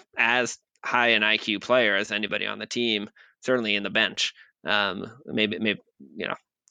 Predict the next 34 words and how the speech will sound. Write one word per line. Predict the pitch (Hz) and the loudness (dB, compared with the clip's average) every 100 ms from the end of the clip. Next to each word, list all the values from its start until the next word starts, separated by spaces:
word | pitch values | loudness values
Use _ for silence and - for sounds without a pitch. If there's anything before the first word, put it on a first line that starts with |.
| _ _ | _ _
not, | 123 113 - | 2 2 2
not | 147 151 147 | 4 4 4
necessarily | 131 127 120 | 2 2 2
on | 113 | 0
the | 107 | 0
starter | 123 107 101 | 2 2 0
level, | 98 92 | -4 -2
but | 113 - - - - - - | -2 -2 -8 -20 -18 -20 -2
on | 143 135 | 4 4
the | |
bench. | 123 123 110 | 6 4 2
So, | - 131 123 120 117 _ _ _ _ - | 4 6 8 6 2 _ _ _ _ 2
I | 147 | 4
don't | 131 | 6
know. | 117 - - | 2 -2 -2
Uh, | 135 127 | 4 6
someone, | 151 160 147 135 131 131 131 | 6 4 6 4 0 -10 -6
can, | 160 | -4
can | 156 - 165 | -4 -6 -2
either | 139 156 185 | 4 6 6
of | 175 | 6
you | 175 | 6
explain | 170 - 151 151 | 4 4 4 6
to | |
me | 151 147 | 6 6
why | 135 131 127 127 120 - _ _ _ _ | 6 6 4 4 0 -4 _ _ _ _
Grant | 131 135 131 123 | 2 4 4 4
got | 131 | 2
eight | 120 123 - 127 | 4 2 0 -4
minutes | 123 120 - | -4 -4 -4
and | 117 113 - | -8 -10 -10
Shemi | - 117 117 | -6 -4 -2
got | 113 - | -4 -4
twenty-three? | 120 113 123 120 | -6 -4 -2 -2